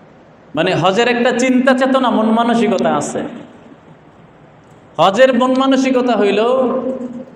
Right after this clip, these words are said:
যে আপনি মানে আল্লাহ পাকের প্রেমে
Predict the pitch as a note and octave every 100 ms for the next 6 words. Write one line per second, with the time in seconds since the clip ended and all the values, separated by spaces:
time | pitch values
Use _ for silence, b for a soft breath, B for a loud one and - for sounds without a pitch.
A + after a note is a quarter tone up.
0 | - D#3+ G3 G3 G3+ A3 G#3+ E3+ A3 A3
1 | - - - D#3+ F3+ F#3 F3+ F3+ E3 G#3
2 | A#3 A3 A#3+ A#3+ A#3 A#3+ A#3 B3 B3+ -
3 | -